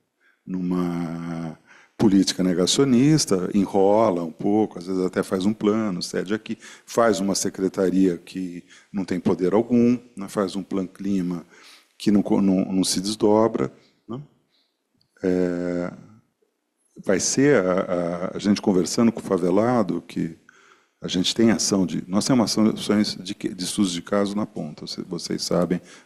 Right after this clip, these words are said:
é bom lembrar, quer dizer, tem, a gente sabe como é que funciona, né? Não é um processo tão simples, ah, trabalha com Secretaria de Educação,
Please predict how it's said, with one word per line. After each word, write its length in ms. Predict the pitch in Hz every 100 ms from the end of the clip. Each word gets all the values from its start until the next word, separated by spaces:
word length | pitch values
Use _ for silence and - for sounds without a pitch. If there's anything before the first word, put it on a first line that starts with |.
| _
é 100 | 98
bom 220 | 92 101 -
lembrar, 320 | 101 117 82
quer 100 | -
dizer, 160 | 76 87
tem, 160 | 95 98 - _ _ _ _ _ _ -
a 60 | - - _ _
gente 240 | - 156 -
sabe 240 | - 196
como 200 | - 87
é 60 | 85
que 100 | -
funciona, 580 | - - 87 - - 90 _ _
né? 140 | 90 107
Não 200 | 92 101
é 200 | 147 156
um 300 | 120 95 92
processo 500 | 87 90 - 92 90
tão 100 | 92
simples, 240 | - 92 -
ah, 180 | 110 117
trabalha 400 | - 87 104 117
com 160 | - 95
Secretaria 420 | 104 - 92 90
de 60 |
Educação, 640 | 85 - 87 - 92 95